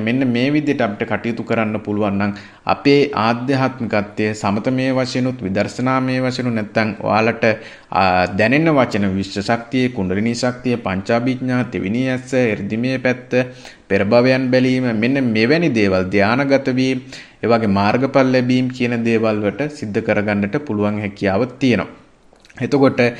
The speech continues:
හිතේ කාමයන් වැඩිවීම නිසා අ, මෙවැනි දේවල් සිද්ධ වෙන්නට පුළුවන් හැකියාව තියෙනවා. ඒ කියන්නේ ඔබ වකර්මණ්‍ය වෙන්න ඉඩකඩ තියෙන උනන්දුව නැති වෙන්නට. එතකොට අර මං කිව්වේ මෙලව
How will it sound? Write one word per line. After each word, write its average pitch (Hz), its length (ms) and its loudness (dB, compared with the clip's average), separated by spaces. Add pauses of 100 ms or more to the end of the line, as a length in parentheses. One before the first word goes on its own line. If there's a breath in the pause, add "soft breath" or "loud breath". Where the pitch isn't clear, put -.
(340 loud breath)
හිතේ 160 300 4
කාමයන් 139 640 2 (280)
වැඩිවීම 143 500 6
නිසා 117 400 2 (360 loud breath)
අ, 104 100 4 (380)
මෙවැනි 123 400 2
දේවල් 123 340 4
සිද්ධ 107 340 -2
වෙන්නට 110 400 0
පුළුවන් 110 320 0
හැකියාව 104 440 0
තියෙනවා. 120 240 0
ඒ 107 80 0
කියන්නේ 107 380 0
ඔබ 95 180 -2
වකර්මණ්‍ය 104 760 -2
වෙන්න 101 220 0
ඉඩකඩ 98 520 -4
තියෙන 123 220 2
උනන්දුව 101 460 0
නැති 95 240 -4
වෙන්නට. 127 340 0 (360 loud breath)
එතකොට 123 280 4
අර 117 160 4 (160)
මං 117 240 0
කිව්වේ 127 200 2
මෙලව 117 240 4